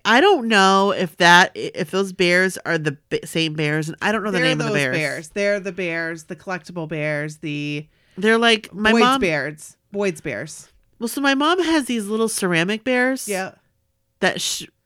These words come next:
Speaker 1: she bought when she worked at Carlton Cards.
Speaker 2: Okay, which had Boyd's bears.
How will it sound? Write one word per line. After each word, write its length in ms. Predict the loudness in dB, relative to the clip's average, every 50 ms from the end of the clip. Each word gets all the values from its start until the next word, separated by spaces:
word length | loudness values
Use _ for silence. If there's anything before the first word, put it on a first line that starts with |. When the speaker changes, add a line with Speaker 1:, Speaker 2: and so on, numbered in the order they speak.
| _ -10
Speaker 1:
she 260 | -8 -4 -2 -2 0
bought 500 | 2 2 2 2 2 0 -2 -4 -6 -10 _ _ _ _ _ _ _ _ _ _ _ _ _ _ _ _ _ _ _ _ _ _ _ _ _ _ _
when 560 | -20 -18 -6 0 2 4 4 4 2 0 -4 -4
she 200 | -2 -2 -2 0
worked 320 | 2 2 2 2 2 -2
at 140 | -4 -6 -6
Carlton 560 | -4 0 2 2 2 0 -2 -6 -6 -6 -6
Cards. 640 | -4 -4 -4 -4 -4 -6 -8 -12 -14 -18 -16 -12 -12
Speaker 2:
Okay, 380 | -10 -10 -8 -10 -10 -10 -12 -12
which 160 | -14 -14 -10
had 180 | -8 -8 -8 -8
Boyd's 280 | -8 -10 -10 -10 -12
bears. 480 | _ -18 -18 -16 -18 -18 -20 -20 -20